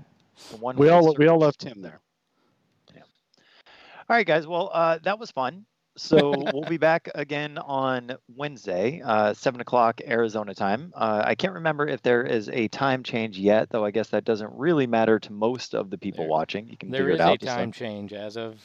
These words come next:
Speaker 3: tomorrow morning. It is,
Speaker 1: Oh.
Speaker 3: uh, we're only two hours apart. Uh, the distance is the same, but the time is less, Tim.
Speaker 2: So, Tim,
Speaker 1: Oh.
Speaker 2: are you just gonna do this an hour earlier going forward, or are we changing our time?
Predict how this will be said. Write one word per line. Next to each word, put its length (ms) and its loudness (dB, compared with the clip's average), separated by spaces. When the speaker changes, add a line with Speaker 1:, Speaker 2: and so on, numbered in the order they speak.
Speaker 3:
tomorrow 360 -8
morning. 400 -12
It 180 -20
is, 320 -2
Speaker 1:
Oh. 80 -12
Speaker 3:
uh, 120 -14
we're 140 -2
only 180 0
two 300 -8
hours 400 -6
apart. 460 -18
Uh, 320 -16
the 120 -4
distance 520 -2
is 60 -12
the 140 -8
same, 340 -4
but 140 -16
the 60 -20
time 340 -12
is 100 -20
less, 300 -18
Tim. 420 -20
Speaker 2:
So, 220 4
Tim, 300 2
Speaker 1:
Oh. 40 -2
Speaker 2:
are 60 -2
you 180 -6
just 180 -4
gonna 200 2
do 240 -2
this 240 2
an 80 -6
hour 280 -2
earlier 440 0
going 240 0
forward, 400 2
or 80 4
are 60 0
we 120 2
changing 420 0
our 120 0
time? 360 -4